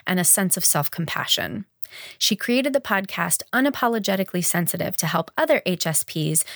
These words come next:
know that they are not alone and that being an H S P has amazing gifts and some challenges. Patricia works online globally, working individually with people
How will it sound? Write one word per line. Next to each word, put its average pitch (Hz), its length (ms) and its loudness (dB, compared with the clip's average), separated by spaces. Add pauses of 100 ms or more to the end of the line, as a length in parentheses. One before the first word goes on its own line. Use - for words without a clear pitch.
(120)
know 202 260 4
that 190 140 2
they 156 140 2
are 156 100 0
not 175 260 2
alone 175 540 -2 (140)
and 190 100 4
that - 140 -4
being 302 200 2
an 233 80 2
H - 220 0
S 165 160 2
P 170 220 -2
has 160 180 0
amazing 202 480 4
gifts 156 460 2
and 208 180 4
some 175 140 0
challenges. - 720 -2 (460)
Patricia 247 400 2
works 226 300 2
online 190 480 4
globally, 180 640 0
working 175 360 -2
individually 226 640 2
with 180 200 -2
people - 520 -2